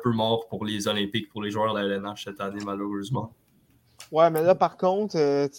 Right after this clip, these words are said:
Speaker 2: tu, tu parles de Gary Bettman puis, euh, des propriétaires. Par contre, là, la, la balle est dans l'association des joueurs.
Speaker 1: Non, c'est vrai.
Speaker 2: C'est, c'est à, c'est à l'association des joueurs que la décision revient, par contre.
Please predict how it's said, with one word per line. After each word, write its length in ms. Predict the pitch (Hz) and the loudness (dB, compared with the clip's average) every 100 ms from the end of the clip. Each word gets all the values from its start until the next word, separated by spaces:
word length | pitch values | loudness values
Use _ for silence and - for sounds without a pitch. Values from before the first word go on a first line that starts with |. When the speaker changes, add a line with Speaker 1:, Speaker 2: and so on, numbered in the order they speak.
| - | -20
Speaker 2:
tu, 180 | - 131 | -14 -14
tu 120 | 127 | -10
parles 220 | - 135 135 | -2 -2 0
de 80 | |
Gary 220 | 127 123 120 | -2 -4 -4
Bettman 400 | 120 135 139 135 | -6 -4 -4 -4
puis, 240 | - 123 | -6 -4
euh, 80 | 117 | -4
des 100 | 113 | -6
propriétaires. 500 | - - 123 - 147 | -10 -12 -2 6 6
Par 140 | 143 | 6
contre, 260 | - 190 165 | 0 0 4
là, 160 | 175 180 | 6 8
la, 220 | 151 143 - - _ | 8 6 -10 -20 _
la 160 | 139 135 | 2 4
balle 340 | 135 156 156 - | 8 8 6 0
est 220 | 143 151 | -2 2
dans 260 | 147 147 | 4 4
l'association 580 | 139 127 - - 123 - | 2 0 -4 -16 -16 -10
des 160 | 135 127 | -6 -4
joueurs. 360 | 131 135 139 139 - _ - | -2 0 0 -2 -16 _ -6
Speaker 1:
Non, 120 | 92 95 | -2 2
c'est 140 | - | 4
vrai. 160 | 101 98 | 6 4
Speaker 2:
C'est, 140 | - _ _ - - 147 131 | 0 _ _ -18 -4 -4 0
c'est 40 | |
à, 260 | 139 131 131 _ _ _ _ | 0 0 -4 _ _ _ _
c'est 140 | - | -4
à 60 | 160 | -2
l'association 540 | 139 143 - 143 - | -2 -4 -12 -12 -8
des 140 | 147 143 | -6 -4
joueurs 220 | 143 143 | 0 -2
que 80 | 147 | -2
la 60 | |
décision 280 | 131 - 147 | -4 -2 -4
revient, 340 | 135 135 127 127 | 0 -2 -4 -12
par 180 | - | -14
contre. 260 | - - - | -20 -20 -20